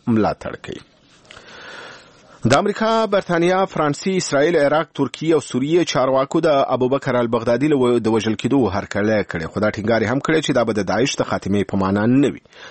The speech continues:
د امریکا متحده ایالاتونو ولسمشر ډانلډ ټرمپ د یکشنبې په ورځ اعلان وکړ چې د اسلامي دولت ډلې یا داعش مشر ابوبکر البغدادي په سوریه کې د امریکایي ځواکونو په برید کې وژل شوی. د برتانیا صدر اعظم بوریس جانسن په یو ټویټ کې ویلي، د بغدادي وژل کېدل د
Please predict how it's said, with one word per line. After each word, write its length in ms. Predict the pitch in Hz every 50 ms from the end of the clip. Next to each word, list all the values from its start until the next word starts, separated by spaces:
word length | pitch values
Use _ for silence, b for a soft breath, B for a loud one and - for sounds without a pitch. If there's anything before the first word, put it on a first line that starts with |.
| B B B
د 40 | 78
امریکا 260 | 80 90 92 - 113 117 117
متحده 320 | 113 104 107 107 113 131
ایالاتونو 320 | 139 127 113 - 123 127 127
ولسمشر 460 | 120 107 101 92 131 135 127 - 139 123
ډانلډ 300 | 120 120 120 117 107 -
ټرمپ 180 | 139 147 135
د 80 | 123 120 139
یکشنبې 360 | 135 - 131 123 120 117 -
په 40 | 113
ورځ 180 | 113 120 107 117
اعلان 300 | 104 113 113 123 139 135
وکړ 160 | 127 - 160 -
چې 40 | 170
د 160 | 151 139 123
اسلامي 320 | - 120 110 113 120 139 143 127 104 110
دولت 320 | 104 107 117 131 131 120 113
ډلې 200 | 135 135 143 143 139 131
یا 100 | 113 104 101 104
داعش 280 | 107 117 139 139 - 143
مشر 260 | 143 - 160 156 165 - B B B B B B B B 85
ابوبکر 420 | 87 98 101 117 - 131 117 110
البغدادي 400 | 107 104 107 98 - 104 110 139 139 135
په 80 | 117
سوریه 240 | - - 110 131 151
کې 100 | 147 - 120
د 0 | 113 107
امریکایي 260 | 110 - 113 123 135 123
ځواکونو 400 | 117 110 104 - 123 135 139 147 143 -
په 160 | 110 95 90 85 90
برید 160 | 98 92 -
کې 100 | - 98 92
وژل 240 | 95 92 107 113 - -
شوی. 180 | 95 73 - _ B B B B B B B 95 92
د 200 | 90 90 87 87
برتانیا 420 | 98 95 - 101 107 113 117 110 107 -
صدر 200 | 110 104 104 107
اعظم 240 | 104 95 131 135 139
بوریس 300 | 123 120 113 110 - - 131
جانسن 340 | 123 120 - - 131 127 -
په 100 | 120 110 110
یو 40 |
ټویټ 220 | 101 - 131 131 -
کې 80 | - 113 113
ویلي، 160 | 117 135 151 143
د 160 | 131 107 107
بغدادي 360 | 104 98 107 104 110 123 123
وژل 180 | 113 101 107 104
کېدل 280 | - - 101 113 120 135 139 131
د 240 | 127 117 107 98